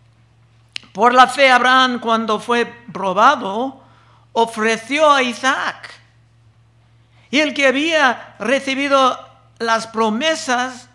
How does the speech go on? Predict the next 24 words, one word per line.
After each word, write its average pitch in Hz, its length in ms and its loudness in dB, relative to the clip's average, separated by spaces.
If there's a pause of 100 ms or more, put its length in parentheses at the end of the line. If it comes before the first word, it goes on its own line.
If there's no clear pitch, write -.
(680)
ofrecía 262 960 -2
a 254 40 -2
su 269 200 -8
unigénito. 277 920 -8
Todas 381 280 -4
las 254 120 0
promesas 269 460 -14
están 294 340 -8
en 254 120 -8
Isaac 349 400 -8
y 254 100 -14
tenía 254 320 -8
que 269 80 -10
ofrecerlo. 294 680 -10 (1500)
Parecía 240 560 -4
absurdo. 311 680 -10 (1080)
Habiendo 294 400 2
dicho, 277 640 -2
"En 262 120 4
Isaac 330 600 0
te 233 100 -6
será 262 380 0
llamada 240 500 0
descendencia", 220 1080 -8